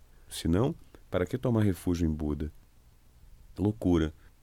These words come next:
Não entendemos o que o Buda disse quando pediu às pessoas que se refugiassem em Buda.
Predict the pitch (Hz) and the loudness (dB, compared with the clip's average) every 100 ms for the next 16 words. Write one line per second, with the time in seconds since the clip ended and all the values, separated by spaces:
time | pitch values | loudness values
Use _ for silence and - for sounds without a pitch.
0 | - - - - - - 104 117 92 85 | -20 -20 -20 -20 -16 -2 0 2 2 4
1 | 110 117 80 - - - 95 80 98 80 | 4 4 2 -2 -10 -4 -2 0 0 0
2 | 85 113 - - 90 85 82 87 87 - | 2 0 0 -2 -2 0 0 0 -2 -4
3 | 71 - 110 95 - - - - - 95 | -4 0 0 0 -4 -18 -20 -20 -10 -6
4 | - 120 110 113 92 87 95 110 120 120 | -2 0 2 2 2 4 4 2 0 -2
5 | - 113 90 87 80 82 | 0 0 2 0 0 -4